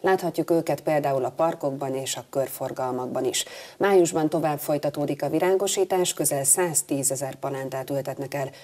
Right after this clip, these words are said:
a Sopron Holding munkatársai. A mai mozaikban tehát virágos témáról lesz szó. Köszöntöm a Sopron Televízió nézőit, és köszöntöm mai vendégemet, Nagy Zsoltot, a Sopron Holding Z R T vezérigazgatóját.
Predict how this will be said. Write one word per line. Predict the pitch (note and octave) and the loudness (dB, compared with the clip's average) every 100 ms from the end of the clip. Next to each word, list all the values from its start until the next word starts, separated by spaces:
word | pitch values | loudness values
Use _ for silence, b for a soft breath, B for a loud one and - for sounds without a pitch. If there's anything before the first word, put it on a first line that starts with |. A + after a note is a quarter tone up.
| B | B
a | - | -6
Sopron | C#3 B2+ C3 B2 | -6 -6 -6 -8
Holding | B2+ B2+ B2+ | -6 -4 -2
munkatársai. | B2 B2 B2 B2 B2 - A2+ B B B | -2 -4 -6 -6 -4 -2 -4 B B B
A | - | -2
mai | G3 G3 | 4 6
mozaikban | F3 E3+ E3+ D3 D#3+ C#3+ C#3+ | 6 6 2 -2 -2 -2 -2
tehát | C#3+ C#3+ C#3 | -4 -6 -2
virágos | C#3+ D3 D#3 E3+ | -2 -2 -2 -4
témáról | - F3+ F3+ F#3 F#3 | 2 4 4 4 2
lesz | F#3+ - | 4 4
szó. | G#3 G3 | 2 -2
Köszöntöm | D#3+ C#3+ C#3 | -2 -4 -4
a | C3+ | -4
Sopron | C#3 C#3+ C#3 | -4 -6 -6
Televízió | C3+ C3+ B2+ C3 C3+ C3 | -6 -6 -4 -2 -2 -2
nézőit, | D3+ D#3+ D#3 - B B B | 0 0 0 -4 B B B
és | - - | -6 -4
köszöntöm | D#3+ D#3 D3 C#3+ | 0 0 0 -2
mai | C3+ C3+ | -2 -2
vendégemet, | E3 E3 D3 C#3 C3 | 0 2 0 -4 -4
Nagy | C#3+ C3 | -6 -4
Zsoltot, | D#3+ D3+ D3 C#3 B B - | -2 -2 -2 -6 B B -6
a | |
Sopron | C#3+ C3 C3+ | -4 -4 -6
Holding | B2 B2+ - B2+ | -8 -8 -8 -6
Z | C3 | -4
R | B2+ | -6
T | - B2+ | -8 -8
vezérigazgatóját. | B2 B2+ B2 B2 B2+ B2+ - C3+ B2+ - - | -2 -4 -4 -6 -6 -6 -12 -14 -14 -14 -18